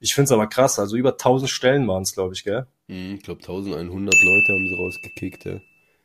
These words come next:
Speaker 1: Das ist krass. Und ich hab mal so die Zahlen gehört, was die Gewinn gemacht haben. Also allein durch Herr der Ringe, glaub ich, das war ja bei denen so der Kassenschlager gewesen das
Speaker 2: Mhm.
Speaker 1: Jahr. Da haben die richtig fett eingenommen und dann trotzdem sowas.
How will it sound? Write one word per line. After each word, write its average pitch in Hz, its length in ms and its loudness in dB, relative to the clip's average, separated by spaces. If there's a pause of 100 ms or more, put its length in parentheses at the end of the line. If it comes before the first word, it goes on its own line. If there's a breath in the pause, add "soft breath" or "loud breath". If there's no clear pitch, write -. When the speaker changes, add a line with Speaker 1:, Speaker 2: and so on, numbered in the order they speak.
(120)
Speaker 1:
Das 98 300 -2
ist - 140 -2
krass. - 420 0
Und 101 160 -8
ich - 60 -2
hab 123 120 4
mal 123 120 6
so 113 80 2
die 120 140 2
Zahlen 131 320 4
gehört, 127 220 6
was 117 140 2
die 135 120 0
Gewinn 117 320 2
gemacht 139 400 2
haben. 127 420 4
Also 110 600 2
allein 117 240 2
durch 117 260 -2
Herr 117 120 4
der 113 200 2
Ringe, 139 240 4
glaub 107 300 2
ich, 107 120 0
das 104 220 -4
war 110 80 2
ja 110 80 2
bei 107 120 0
denen 113 240 0
so 107 120 0
der 104 100 0
Kassenschlager 110 640 0
gewesen 104 380 0
das 101 160 0
Speaker 2:
Mhm. 104 60 0
Speaker 1:
Jahr. 117 340 0 (480 loud breath)
Da 107 100 -2
haben 113 140 4
die 110 80 0
richtig 110 380 0
fett - 280 2
eingenommen 127 560 2
und 113 80 2
dann 110 200 2
trotzdem 110 540 -2
sowas. 120 640 0